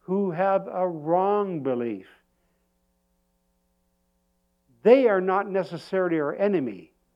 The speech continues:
but maybe those that preach it. <laughs> They are people that God wants to bring into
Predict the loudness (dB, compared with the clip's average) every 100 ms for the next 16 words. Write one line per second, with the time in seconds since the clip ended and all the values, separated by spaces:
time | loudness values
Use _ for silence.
0 | _ -10 -4 -2 0 0 -2 -2 -6 -10
1 | -4 -4 -4 -12 -12 _ _ _ _ _
2 | _ _ _ -8 -8 -10 -20 -16 -12 -10
3 | -12 -12 -16 -14 -14 -14 -14 -16 -14 -16
4 | -16 -20 -20 -20 -20 _ _ _ _ _
5 | _ _ -8 4 4 4 0 -2 -4 -4
6 | -4 -2 -2 -2 -2 0 0 -2 -4 -4
7 | -6 -10 -8 -6 -4 -4 -8 -8 -10